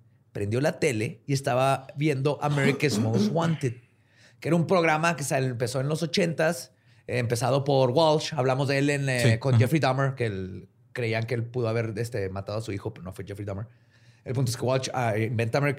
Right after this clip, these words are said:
Speaker 1: inventa, este, saca America's Most Wanted y ahí tú hablabas para decir tips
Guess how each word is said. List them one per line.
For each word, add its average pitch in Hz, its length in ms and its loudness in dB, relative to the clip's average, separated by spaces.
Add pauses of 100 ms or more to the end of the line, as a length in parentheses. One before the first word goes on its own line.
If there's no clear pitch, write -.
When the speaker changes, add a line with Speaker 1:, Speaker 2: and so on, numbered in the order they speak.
Speaker 1:
inventa, 98 400 -6 (100)
este, 110 180 -14
saca 131 360 -6
America's 139 300 -2
Most 165 160 0
Wanted 151 360 0
y 139 140 2
ahí 123 220 4
tú 147 160 2
hablabas 139 360 4
para - 160 0
decir 113 480 -2 (480)
tips - 520 -4